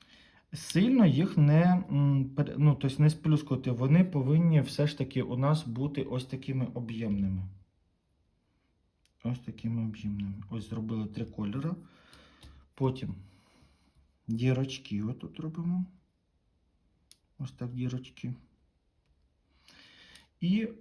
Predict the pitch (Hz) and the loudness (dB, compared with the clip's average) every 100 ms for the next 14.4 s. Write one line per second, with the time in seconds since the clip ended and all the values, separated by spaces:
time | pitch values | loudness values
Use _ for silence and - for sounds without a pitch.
0 | 139 127 123 123 - 113 131 131 - 156 | -4 -2 -2 -4 -8 -6 -6 -4 -2 0
1 | 170 - 143 143 - _ _ _ _ _ | 0 -2 -6 -6 -12 _ _ _ _ _
2 | _ _ _ _ _ _ _ _ _ _ | _ _ _ _ _ _ _ _ _ _
3 | _ _ _ _ _ _ _ _ _ _ | _ _ _ _ _ _ _ _ _ _
4 | _ _ _ _ - 101 101 104 101 151 | _ _ _ _ -8 -8 -8 -12 -6 -6
5 | 156 113 110 - 101 117 127 117 113 123 | -4 -4 -4 -4 -10 -8 -8 -8 -8 -8
6 | - _ _ _ _ _ _ _ _ _ | -10 _ _ _ _ _ _ _ _ _
7 | 107 101 107 110 110 107 104 101 - - | -8 -4 -4 -4 -4 -6 -8 -10 -14 -10
8 | 107 - 113 110 110 123 113 110 110 117 | -10 -8 -8 -4 0 0 -2 -4 -4 -4
9 | 113 - _ _ _ _ _ - 107 - | -6 -10 _ _ _ _ _ -10 -10 -4
10 | 135 156 - 117 117 104 - 117 98 92 | -4 -2 -4 -2 -4 -4 -2 0 -2 -2
11 | 98 98 98 101 - _ _ _ _ _ | 0 2 0 -4 -14 _ _ _ _ _
12 | _ _ _ _ _ _ _ _ _ 104 | _ _ _ _ _ _ _ _ _ -14
13 | - 113 117 117 107 107 101 110 110 110 | -8 -6 -2 -2 -4 -8 -10 -6 -2 -2
14 | 104 104 104 | -2 -4 -6